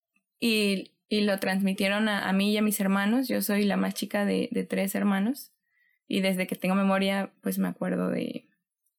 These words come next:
de diferentes momentos y cada domingo a misa y como acompañar a mis papás a eventos y así.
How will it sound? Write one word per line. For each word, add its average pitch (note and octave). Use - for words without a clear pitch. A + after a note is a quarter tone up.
de G3
diferentes G3
momentos F#3
y F3+
cada F3+
domingo F#3
a F#3+
misa F#3+
y F3+
como F#3+
acompañar F#3
a F#3+
mis G3
papás F#3+
a G3
eventos G3
y F#3+
así. A3